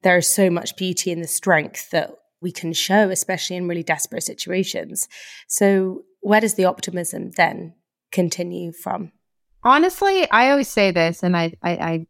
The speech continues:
Speaker 2: really feel this is true, like, nothing brings together humanity like sports. Like, if you think about society's figures across the world who are able to cross cultures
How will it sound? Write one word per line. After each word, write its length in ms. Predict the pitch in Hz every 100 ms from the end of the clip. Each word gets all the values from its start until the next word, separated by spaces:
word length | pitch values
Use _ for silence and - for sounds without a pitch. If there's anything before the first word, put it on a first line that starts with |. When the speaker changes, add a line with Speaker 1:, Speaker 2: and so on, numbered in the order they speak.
| _
Speaker 2:
really 280 | 180 185 175
feel 260 | - 165 160
this 180 | 165
is 140 | 165 -
true, 280 | - 175 165
like, 260 | 156 156
nothing 420 | 190 202 269 269
brings 320 | 202 190 208 -
together 380 | 185 175 180
humanity 720 | 180 - 165 156 160 180 190 190
like 240 | 156 139
sports. 720 | - - - 165 107 107 -
Like, 240 | 185 165 -
if 180 | 180 214
you 160 | 247
think 280 | 269 240 220
about 480 | 214 170 160 156 - _ _ _ _ _ _
society's 840 | - 233 - 214 220 226 220 -
figures 640 | - 208 170 156 160 165
across 520 | 165 - 185 180 -
the 80 | -
world 480 | 170 160 151 143 156
who 220 | 170 185
are 160 | 156 156
able 440 | 185 190 180 175 165
to 320 | - 160 156
cross 440 | - 202 190 -
cultures 1120 | - - 190 190 - 165 156 151 156 - -